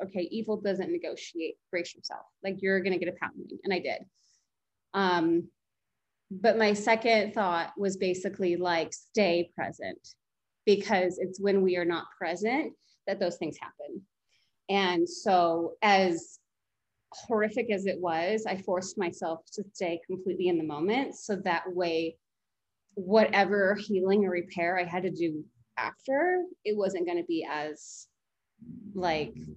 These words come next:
there would be no blackout moments or moments where they could, like, something could have extracted something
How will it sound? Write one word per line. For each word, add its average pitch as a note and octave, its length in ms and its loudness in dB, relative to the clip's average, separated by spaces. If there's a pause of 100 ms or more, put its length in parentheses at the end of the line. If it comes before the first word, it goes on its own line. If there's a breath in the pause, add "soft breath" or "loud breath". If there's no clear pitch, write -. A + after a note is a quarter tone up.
(140)
there G#3+ 100 0
would G3 100 0
be A3 80 2
no G3+ 120 4
blackout F#3 800 -2
moments D#3+ 680 -2
or F3+ 80 0
moments C#4 340 0
where F3+ 100 -2
they E3 120 -2 (120)
could, F#3+ 200 0 (100)
like, F3 220 0
something F3 280 -4 (120)
could F3+ 160 0
have D#3+ 160 -2
extracted D#3+ 640 -8
something D#3 380 -10